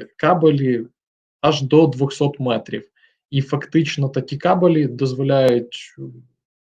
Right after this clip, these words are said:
використовувати такі інвертори в комерційних системах, навіть в мегаваттних. Струм, і, який, на який реагує, е, A F C I,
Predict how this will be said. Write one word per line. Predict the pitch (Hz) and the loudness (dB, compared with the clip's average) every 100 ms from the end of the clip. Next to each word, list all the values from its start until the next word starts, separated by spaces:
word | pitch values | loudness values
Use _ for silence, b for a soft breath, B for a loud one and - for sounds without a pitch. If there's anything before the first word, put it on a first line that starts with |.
| _ | _
використовувати | - - - 175 175 156 147 147 135 131 b b _ | -14 -12 -4 2 4 4 0 -2 -4 -4 b b _
такі | 123 - 143 127 | -10 -2 0 0
інвертори | 120 127 139 147 143 190 196 175 | -2 -4 -2 -2 -2 -2 -2 -4
в | 139 127 147 175 175 160 | -8 -2 2 4 4 2
комерційних | - 156 147 - 151 143 135 | 0 0 0 0 2 2 2
системах, | - 135 - 123 113 113 - _ _ _ 135 | -4 -16 -8 -6 -6 -8 -16 _ _ _ -6
навіть | 147 127 117 131 | -2 -2 -4 -8
в | 123 | -4
мегаваттних. | 127 120 117 120 117 135 - _ _ _ _ _ _ _ _ | -4 0 0 0 -4 -16 -20 _ _ _ _ _ _ _ _
Струм, | - - 180 220 208 - _ | -6 2 4 4 2 -2 _
і, | 147 147 147 147 | -2 0 0 0
який, | 156 156 175 170 156 151 | 0 2 2 2 2 0
на | 135 143 | -2 -2
який | 147 147 | 0 0
реагує, | 143 139 135 139 139 131 | 2 2 0 0 2 2
е, | 123 - _ _ _ 139 | 0 -4 _ _ _ -18
A | 120 131 | -10 -4
F | 127 | -4
C | 123 143 127 | -4 -2 2
I, | 120 113 | 2 -2